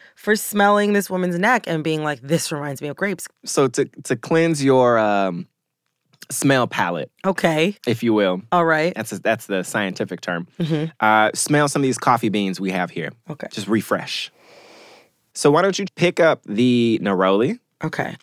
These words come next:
Speaker 2: and the grape drink and just smell them side by side.
Speaker 1: Okay, I just smell the neroli.
Speaker 2: Mm-hmm.
Speaker 1: Hold on, I'm about to,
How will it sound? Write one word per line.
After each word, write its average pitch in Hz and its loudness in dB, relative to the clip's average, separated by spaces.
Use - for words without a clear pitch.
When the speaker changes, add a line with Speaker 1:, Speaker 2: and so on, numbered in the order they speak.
Speaker 2:
and 117 0
the - -10
grape 120 0
drink 107 -2
and 120 0
just 175 -2
smell 202 0
them 185 0
side 147 0
by 127 0
side. - -8
Speaker 1:
Okay, 156 -6
I 139 -2
just 139 -4
smell 156 -4
the 175 0
neroli. 160 -2
Speaker 2:
Mm-hmm. 175 -10
Speaker 1:
Hold - -10
on, 135 -6
I'm - -10
about - -10
to, - -10